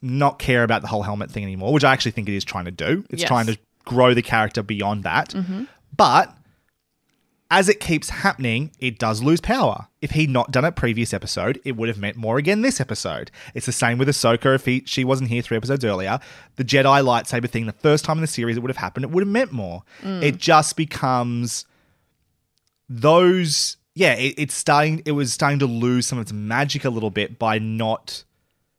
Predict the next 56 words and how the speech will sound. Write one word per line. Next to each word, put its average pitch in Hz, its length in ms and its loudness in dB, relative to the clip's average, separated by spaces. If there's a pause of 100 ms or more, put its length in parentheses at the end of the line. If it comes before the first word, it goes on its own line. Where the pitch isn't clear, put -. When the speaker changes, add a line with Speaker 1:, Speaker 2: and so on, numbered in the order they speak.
(520)
Speaker 1:
yeah, 180 220 4
it 131 80 0
just 143 120 -6
didn't 170 140 -2
take 165 100 0
those 160 140 -2
things 143 180 -4
as 127 80 -6
precious 131 300 -4
as 113 40 -10
they 113 80 -2
should. 139 160 -2
Again, 135 200 0
it 127 100 -2
needs 143 240 -2
to 143 80 -6
be, 139 140 2
these 135 200 0
things 151 140 -2
need 143 100 -2
to - 20 -2
be 131 40 -8
done 131 180 0
with 120 240 -4
surgical 139 540 2
precision. 113 720 -4 (200)
Speaker 2:
Mm. 175 300 -6
Speaker 1:
And - 40 0
it 135 140 0
seemed 160 240 0
to 160 40 -2
be 151 80 0
sort 139 200 -2
of 123 100 0
just 127 260 -2
like, 117 320 2 (260)
and 143 120 -4
now 160 200 2
this 208 380 0
action 147 280 0
figure 110 280 -2
and 127 120 0
this 214 200 2
action 120 280 -2
figure 110 260 -4
and 120 100 0
this 190 140 0
action 135 260 0
figure 117 180 -4
is - 60 -4
gonna 220 140 -2
Speaker 2:
No, 190 80 0
Speaker 1:
happen. 131 180 -2
Speaker 2:
I 214 80 2
think 247 240 -2
it's, - 420 -6